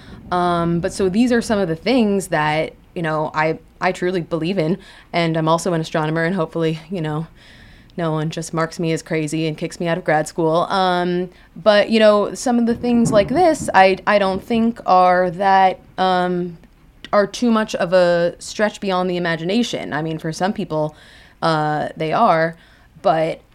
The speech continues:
yeah, you kind of just think of, um, think of things as,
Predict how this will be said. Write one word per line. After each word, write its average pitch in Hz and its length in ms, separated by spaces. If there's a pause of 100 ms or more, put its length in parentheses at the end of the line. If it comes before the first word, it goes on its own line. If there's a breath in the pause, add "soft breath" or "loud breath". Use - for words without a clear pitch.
(220)
yeah, 226 220
you 156 140
kind 185 280
of 156 80
just - 180
think 165 180
of, 160 100 (240)
um, 156 400 (480)
think 233 200
of 175 100
things 151 440
as, 151 600